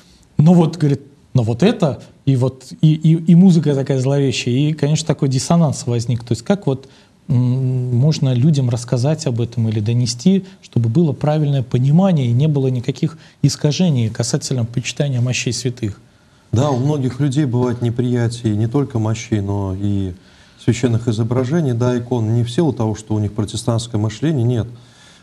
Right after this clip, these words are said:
Speaker 2: а в силу того, что, допустим, к мощам прикладываются, их целуют, да, то есть пускай они даже под стеклом, но их целуют. Ну, как бы человек, осознавая, понимая, что это частичка трупа человека, ему становится как бы не по себе.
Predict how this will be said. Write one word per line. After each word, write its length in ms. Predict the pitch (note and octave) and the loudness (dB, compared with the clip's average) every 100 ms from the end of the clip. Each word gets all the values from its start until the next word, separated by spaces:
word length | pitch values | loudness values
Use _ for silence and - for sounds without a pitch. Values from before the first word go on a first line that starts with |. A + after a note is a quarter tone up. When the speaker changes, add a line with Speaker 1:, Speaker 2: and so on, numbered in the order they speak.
| _ | _
Speaker 2:
а 320 | A#2+ A2 G#2 | 0 0 -2
в 80 | - | -4
силу 280 | F#3 F3+ A#2 | -2 0 0
того, 260 | B2+ D3+ | 0 -2
что, 160 | - A2+ | -4 -4
допустим, 480 | G#2+ C#3+ - - G#2+ | -2 -4 -4 -4 -4
к 80 | |
мощам 380 | A2+ A#2 - D#3 | -2 -2 -2 -2
прикладываются, 680 | B2 A#2 G#2 G2+ G2 - A#2 | -4 -4 -2 -2 -4 -6 -6
их 80 | - | -4
целуют, 540 | - G#2+ G2 G2 F#2 | -2 -2 0 -2 -2
да, 180 | G#2 G#2+ | -4 -4
то 140 | G#2 | -6
есть 180 | F#2+ - | -8 -10
пускай 300 | - - C#3+ | -18 -2 -2
они 100 | A2+ | 0
даже 180 | A#2 A2 | -2 -4
под 140 | - | -6
стеклом, 480 | - C#3+ - G3 A2+ | -8 -6 -2 -2 0
но 140 | C#3+ | -2
их 100 | D#3+ | -2
целуют. 460 | - C3 A2+ G2+ F#2 - _ _ _ | -4 -2 0 -2 -4 -14 _ _ _
Ну, 240 | D#3 - - - _ _ B2 | -4 -4 -8 -20 _ _ -4
как 140 | C3+ B2+ | -2 0
бы 100 | A#2+ | 0
человек, 240 | C#3 C3 | 0 -2
осознавая, 460 | A#2 - A2 C3 A#2+ | -2 -2 -2 -2 -2
понимая, 420 | A2+ A#2+ A#2+ A#2 | -2 0 0 0
что 340 | - - A2 G#2 | -2 -4 -2 -2
это 640 | G#2 - G#2+ F#2+ F2+ F2+ - _ _ | -4 -4 -4 -4 -4 -8 -12 _ _
частичка 560 | - A2+ - A2+ - G#2+ | -6 -4 -2 -6 -4 -4
трупа 360 | - D3+ F3+ F3 | -2 -2 0 -2
человека, 680 | - C3 B2+ B2+ A#2+ G#2+ | 0 0 0 0 -2 -4
ему 280 | G2 G2 D3 | -4 -2 -4
становится 400 | D3+ G2+ A#2 A#2+ | -4 -4 -4 -4
как 120 | G#2+ | -6
бы 80 | G#2 | -2
не 100 | A2 | -2
по 120 | A2+ A2 | -2 -6
себе. 420 | - A#2+ G2+ | -2 -2 -2